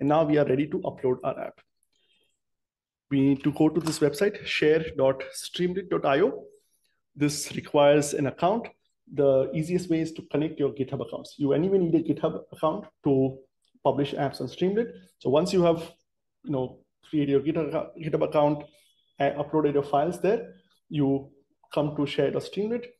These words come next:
connect your GitHub account, and you have your account here. You can have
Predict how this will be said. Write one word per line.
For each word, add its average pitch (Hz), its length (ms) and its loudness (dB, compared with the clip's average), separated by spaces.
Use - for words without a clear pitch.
connect 151 320 -4
your 131 240 -4
GitHub 156 340 -4
account, 170 400 -2
and 127 400 -4
you 139 200 -2
have 127 200 -4
your 127 160 -2
account - 340 -14
here. - 140 -10
You 160 80 -2
can 170 160 0
have 180 320 2